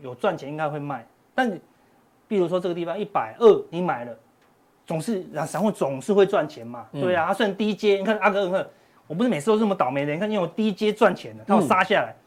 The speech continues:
Speaker 1: 马上就赚钱啦。但是问题是你赚，赚两块、三块就卖掉了，
Speaker 2: 对。
Speaker 1: 然后你就觉得说，我太强了，所以下一次再杀回来会不会买？
Speaker 2: 再买回来。
Speaker 1: 以后再买。
Speaker 2: 一定买的啦。
Speaker 1: 那每次都赚两块、两块、两块、两块，最后一次一套牢你都亏三十块哦，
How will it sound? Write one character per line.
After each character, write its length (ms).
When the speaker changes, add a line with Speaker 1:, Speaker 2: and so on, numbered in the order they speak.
Speaker 1:
马 120
上 140
就 80
赚 220
钱 160
啦。 200
但 100
是 60
问 160
题 120
是 100
你 100
赚， 240
赚 180
两 140
块、 120
三 200
块 120
就 120
卖 160
掉 160
了， 80
Speaker 2:
对。 100
Speaker 1:
然 320
后 80
你 40
就 80
觉 160
得 60
说， 260
我 200
太 200
强 240
了， 120
所 140
以 20
下 200
一 20
次 100
再 120
杀 200
回 100
来 60
会 60
不 60
会 60
买？ 280
Speaker 2:
再 140
买 160
回 100
来。 220
Speaker 1:
以 20
后 160
再 180
买。 200
Speaker 2:
一 20
定 140
买 180
的 100
啦。 200
Speaker 1:
那 100
每 140
次 160
都 140
赚 280
两 240
块、 220
两 160
块、 180
两 160
块、 180
两 160
块， 180
最 160
后 120
一 60
次 180
一 120
套 260
牢 160
你 60
都 60
亏 160
三 220
十 140
块 240
哦， 80